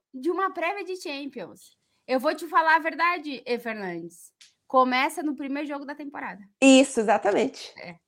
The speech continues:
Speaker 2: Não
Speaker 1: A
Speaker 2: tem um
Speaker 1: gente
Speaker 2: dia
Speaker 1: passa
Speaker 2: antes.
Speaker 1: a tem-, e, duvidar o último jogo da pré-temporada.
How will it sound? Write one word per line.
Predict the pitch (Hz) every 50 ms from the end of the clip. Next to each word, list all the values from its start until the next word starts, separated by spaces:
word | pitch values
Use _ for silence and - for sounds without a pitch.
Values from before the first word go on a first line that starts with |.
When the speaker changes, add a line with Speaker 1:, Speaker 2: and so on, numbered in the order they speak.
| _ _ _ _
Speaker 2:
Não | 220 247 254
Speaker 1:
A | 247 254
Speaker 2:
tem | 294 320 320 349 370 381
um | 339
Speaker 1:
gente | 349 247
Speaker 2:
dia | 254 311
Speaker 1:
passa | 349 370 370 233 226 233 277 214
Speaker 2:
antes. | 170 - - - _ - _ _ _ - _ -
Speaker 1:
a | 311 349 392 392 - _
tem-, | 370 370 370 403 415 392 381 _ _ _ _ _ _
e, | - 269 254 262 - 202 - 202 202
duvidar | 214 214 311 349 302 339 226 254 262 320 370
o | 370
último | 330 294 330 440 - - 453 381 330
jogo | 254 262 262 302
da | 294 294
pré-temporada. | 294 311 285 285 359 359 - - 453 208 139 - 180